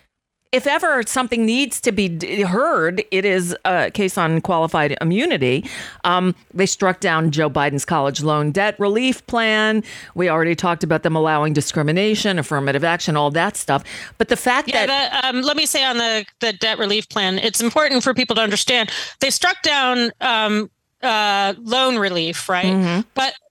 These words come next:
Speaker 2: they also limited the president's emergency powers, um, which was how he was doing that and how he should have been able to do that. And, eh, you know, and again, it's sort of like this, "Well, we don't like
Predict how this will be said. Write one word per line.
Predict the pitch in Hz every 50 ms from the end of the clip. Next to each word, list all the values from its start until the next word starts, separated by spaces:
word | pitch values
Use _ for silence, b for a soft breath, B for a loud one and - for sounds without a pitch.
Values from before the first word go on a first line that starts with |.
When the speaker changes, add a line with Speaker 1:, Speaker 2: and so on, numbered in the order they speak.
| _ _
Speaker 2:
they | - 262 269 285
also | - 302 311 359 - - 339 320 285 269 262 247 233 - - -
limited | 220 220 240 254 277 277 285 277 277 254 247 233 226 202 185
the | 226 196
president's | - - - 226 226 214 233 220 226 214 202 -
emergency | 190 196 190 185 - - 165 175 - - 185
powers, | - - 185 175 175 170 151 - - - - - - - B B B B B B B B _ -
um, | 214 202 196 190 185 190 185 202 214 214
which | 208 233 - -
was | 226 220 -
how | - 240 226 214 220
he | 190 226 214
was | 208 202 - -
doing | - 277 262 233 220
that | 208 196 190 190
and | 196 196
how | - - 220 208 208 208 202
he | 190 214 202
should | - - 254 233
have | 220 208 175 -
been | 220 214 214
able | 226 233 220 226 202
to | - - 190
do | 180 196 175
that. | 185 180 180 - 220
And, | 220 226 214 - -
eh, | 254 262 -
you | - 294 262
know, | 269 254
and | 254 254
again, | 262 226 - 349 339 294 240 220 214 214
it's | 214 - 240 208 -
sort | - - 277 254 247
of | 247 220
like | 233 226 220 214 - _
this, | 220 220 - - 247
"Well, | 247 240 240
we | 262 277
don't | 277 269 247 226
like | 240 233 233 226 - - B